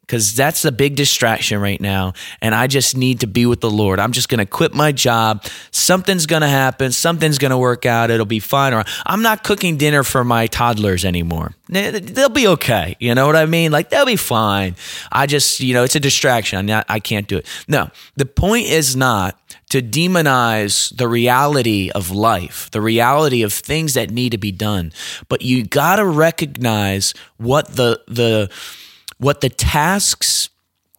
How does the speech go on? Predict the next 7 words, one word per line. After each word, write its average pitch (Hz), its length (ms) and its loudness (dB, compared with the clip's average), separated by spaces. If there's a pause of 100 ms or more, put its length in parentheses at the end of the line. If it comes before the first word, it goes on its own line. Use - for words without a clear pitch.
(140)
and 131 160 2
the 123 100 2
job 120 600 0
did 135 360 0
to 120 140 0
Martha's 113 760 0
heart. - 720 -4